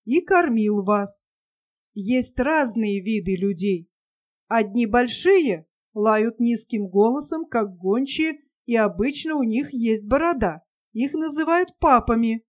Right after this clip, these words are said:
Ты с ними водись, они вожаки среди людей, и потому иногда могут на тебя прикрикнуть.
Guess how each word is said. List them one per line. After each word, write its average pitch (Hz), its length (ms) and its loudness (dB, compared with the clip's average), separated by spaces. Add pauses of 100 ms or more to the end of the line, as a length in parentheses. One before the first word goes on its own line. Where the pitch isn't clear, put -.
(440)
Ты 240 320 -2
с - 160 -12
ними 233 240 4
водись, 202 640 -2 (340)
они 220 300 0
вожаки 220 560 0
среди 240 420 -2
людей, 214 520 -2 (260)
и 254 140 0
потому 240 520 2
иногда 226 560 2 (280)
могут 208 360 -4
на 226 140 0
тебя 254 340 4
прикрикнуть. 240 920 2